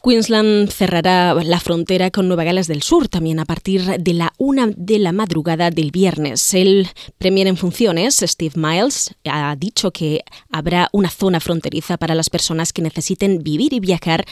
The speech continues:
a través de la frontera. Eso no incluirá Coffs Harbour y se instalarán puertos de control fronterizo. Anteriormente solo se prohibía la entrada al estado de las personas procedentes de la Gran Sydney y de determinados puntos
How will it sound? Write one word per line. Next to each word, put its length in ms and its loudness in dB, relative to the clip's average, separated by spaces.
a 120 0
través 260 0
de 80 -2
la 80 0
frontera. 500 -2
Eso 320 2
no 260 4
incluirá 480 0
Coffs 420 -4
Harbour 460 -2
y 140 -4
se 140 -2
instalarán 800 -2
puertos 540 -2
de 140 -2
control 500 -4
fronterizo. 720 -6
Anteriormente 580 2
solo 320 4
se 160 -2
prohibía 380 0
la 60 0
entrada 340 -2
al 60 0
estado 380 -2
de 60 -2
las 180 0
personas 500 -4
procedentes 680 -4
de 100 0
la 160 0
Gran 240 -4
Sydney 580 2
y 140 -4
de 160 0
determinados 680 0
puntos 500 -4